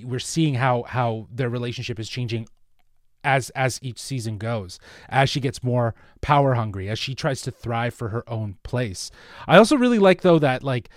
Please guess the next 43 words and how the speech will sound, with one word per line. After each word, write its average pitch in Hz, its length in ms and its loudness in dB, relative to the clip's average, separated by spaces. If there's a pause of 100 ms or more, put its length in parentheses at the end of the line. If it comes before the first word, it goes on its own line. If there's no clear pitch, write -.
(180)
they're 151 120 4
continuing 175 540 4
these 143 220 -4
themes 143 380 -2
of, 113 360 -8 (340)
obviously, 160 340 4
as 123 100 -2
we 123 60 -8
talked 117 200 -2
about, 113 160 -10
family, 131 460 -2
unity, 117 640 -8
connectivity, 110 720 -6 (480)
uh, 107 200 -2
but 104 240 -4
also, 147 360 4
like, 117 320 -2 (120)
the 127 80 -6
sort 135 180 -2
of 120 160 -4
religious 127 560 -6 (220)
connotations, 120 760 -4
the 117 60 -8
sort 117 160 -6
of 101 120 -6
biblical 131 600 -2 (260)
relationship 120 720 -4
that, 110 220 -10
that, 113 180 -6 (120)
that 110 180 -4
a - 20 -4
lot 110 220 -2
of 101 120 -8
the 110 200 -6
sort 107 220 -6
of 98 120 -10 (200)
narrative 117 360 -2
has 110 220 -2
is, 104 140 -8 (240)
you 107 80 -6
know, 98 80 -4
sins 113 580 -2
and, 101 180 -10